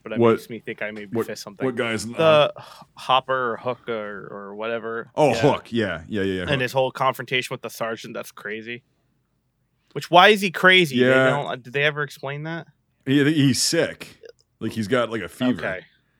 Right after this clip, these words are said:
Speaker 1: Was that what it was? He's, like, has, like,
Speaker 2: Yeah, him and the other guy
Speaker 1: he had,
Speaker 2: have
Speaker 1: like,
Speaker 2: a fever. They say
Speaker 1: malaria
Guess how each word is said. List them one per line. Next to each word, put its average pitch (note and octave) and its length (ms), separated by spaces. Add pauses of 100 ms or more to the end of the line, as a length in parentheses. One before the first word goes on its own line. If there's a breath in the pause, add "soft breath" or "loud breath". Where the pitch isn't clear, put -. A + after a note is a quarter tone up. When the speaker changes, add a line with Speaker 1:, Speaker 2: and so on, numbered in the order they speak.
(140)
Speaker 1:
Was G#2 140
that G#2+ 120
what A2 140
it A2+ 40
was? A2 260
He's, G#2 200
like, F#2+ 260
has, G#2+ 200
like, G2 160
Speaker 2:
Yeah, A#2+ 100
him B2+ 140
and A#2+ 80
the A#2+ 80
other A#2 160
guy A2+ 80
Speaker 1:
he G#2+ 60
had, A#2+ 80
Speaker 2:
have A#2+ 40
Speaker 1:
like, G#2+ 140
Speaker 2:
a - 20
fever. A2+ 240
They A2 100
say G#2+ 100
Speaker 1:
malaria A2 120